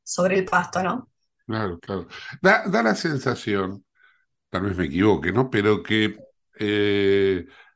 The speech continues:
Speaker 2: el tema es los excesos. Porque vos
Speaker 1: Claro.
Speaker 2: fijate, me contaste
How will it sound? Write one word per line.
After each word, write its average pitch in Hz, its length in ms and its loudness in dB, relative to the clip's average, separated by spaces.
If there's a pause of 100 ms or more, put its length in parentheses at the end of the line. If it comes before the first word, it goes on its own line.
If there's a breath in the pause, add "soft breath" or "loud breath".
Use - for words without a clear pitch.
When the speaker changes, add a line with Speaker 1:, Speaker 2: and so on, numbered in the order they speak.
(360)
Speaker 2:
el 120 240 -2
tema 208 240 2
es 127 80 2
los 117 200 0
excesos. - 840 -6 (680)
Porque 101 300 2
vos 143 180 4
Speaker 1:
Claro. 98 300 2
Speaker 2:
fijate, 87 120 0
me 95 180 -2
contaste 131 720 2